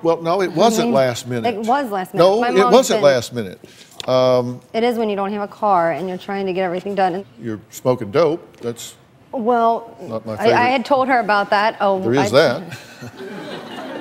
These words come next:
Speaker 2: Yeah, there, there was that. Uh, but I mean, I was honest. I gave you guys a test to prove I'm not doing anything. I told her, I
Speaker 1: Yeah,
Speaker 2: told
Speaker 1: I
Speaker 2: you right when I got out of jail that I smoked. I told you, you were sitting right there.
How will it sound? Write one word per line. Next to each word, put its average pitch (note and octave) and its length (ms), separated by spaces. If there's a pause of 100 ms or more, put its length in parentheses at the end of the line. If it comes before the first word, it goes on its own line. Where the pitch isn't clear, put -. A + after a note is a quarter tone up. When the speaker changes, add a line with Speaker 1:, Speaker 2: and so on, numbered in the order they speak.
(1400)
Speaker 2:
Yeah, G#3+ 180
there, F3 400
there A3 160
was D#4 180
that. A#3 340
Uh, A3 100
but A#3+ 120
I B3+ 100
mean, C4 180
I A#3 80
was B3+ 160
honest. G3 420
I F#3+ 80
gave G#3 200
you A#3 100
guys G3+ 200
a F3+ 40
test G3+ 320
to A#3+ 80
prove G#3+ 280
I'm F3+ 180
not F3+ 220
doing G3+ 280
anything. E3+ 540 (100)
I F#3 120
told G#3+ 260
her, F#3+ 340 (400)
I - 20
Speaker 1:
Yeah, F3 60
Speaker 2:
told G#3 180
Speaker 1:
I C#4 40
Speaker 2:
you D#4 60
right C4 160
when A3+ 100
I A3+ 40
got G#3+ 140
out G#3+ 40
of F#3+ 60
jail F4 160
that D#4+ 100
I C4+ 120
smoked. G#3 420 (100)
I - 220
told D4+ 320
you, D#4 140
you F#4 100
were D4+ 80
sitting C4+ 260
right D4+ 180
there. D4 260